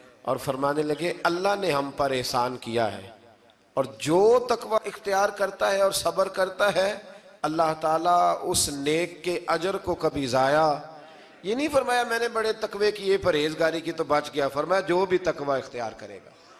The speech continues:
जो भी सब्र करेगा, अल्लाह उस नेक के अजर को कभी ज़ाया नहीं करेगा।" फिर फरमाने लगे,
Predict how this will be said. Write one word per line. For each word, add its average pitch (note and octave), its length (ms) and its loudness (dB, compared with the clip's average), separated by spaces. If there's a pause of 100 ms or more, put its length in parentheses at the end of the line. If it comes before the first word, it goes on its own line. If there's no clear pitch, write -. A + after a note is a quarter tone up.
(240)
जो E3+ 200 4
भी F3+ 140 2
सब्र G3 380 4
करेगा, B2 480 -2
अल्लाह E3+ 280 0
उस E3+ 220 0
नेक F3 540 0
के F3+ 120 2
अजर F3+ 260 2
को G3 160 0
कभी D#3+ 280 2
ज़ाया D#3 360 4 (960)
नहीं D#3+ 260 0
करेगा।" B2+ 480 2
फिर D3+ 200 2
फरमाने D3 440 0
लगे, D3+ 320 -2